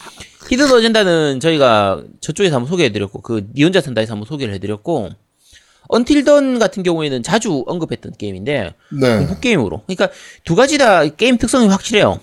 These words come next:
Speaker 1: 영화 같은 게임, 좀 드라마 같은 게임,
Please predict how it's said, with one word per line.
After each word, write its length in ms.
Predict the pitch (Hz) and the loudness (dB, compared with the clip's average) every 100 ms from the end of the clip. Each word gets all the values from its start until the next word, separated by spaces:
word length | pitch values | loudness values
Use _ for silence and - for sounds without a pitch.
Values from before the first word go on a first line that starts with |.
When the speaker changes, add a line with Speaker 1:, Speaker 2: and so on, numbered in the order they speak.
| _ - 127 | _ -10 2
Speaker 1:
영화 220 | 131 185 | 4 4
같은 300 | 214 220 226 | 2 0 -2
게임, 300 | - 107 82 101 - | 0 -2 -2 -8 -6
좀 160 | 123 110 | -4 0
드라마 280 | 147 185 | 2 4
같은 260 | 139 - 98 | 2 -2 -8
게임, 220 | - 80 | -8 -8